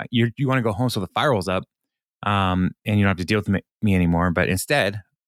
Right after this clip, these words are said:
let's meet in the basement conference room at six, and we'll solve this once and for all. Don't forget your approval pen."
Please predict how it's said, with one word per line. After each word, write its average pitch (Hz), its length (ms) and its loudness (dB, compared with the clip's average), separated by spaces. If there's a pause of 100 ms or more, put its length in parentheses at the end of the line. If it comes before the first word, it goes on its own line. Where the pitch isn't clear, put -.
let's 101 160 -4
meet 110 220 2
in 101 100 -2
the 95 60 -2
basement 127 400 -2
conference 120 460 -2
room 107 260 0
at - 140 -8
six, - 380 0 (460)
and 92 100 0
we'll 87 120 0
solve 120 300 -2
this 117 380 -2 (260)
once 101 160 2
and 95 80 -6
for 104 140 -2
all. 110 340 -2
Don't 104 100 0
forget 95 180 0
your 87 140 0
approval 123 340 -2
pen." 117 380 0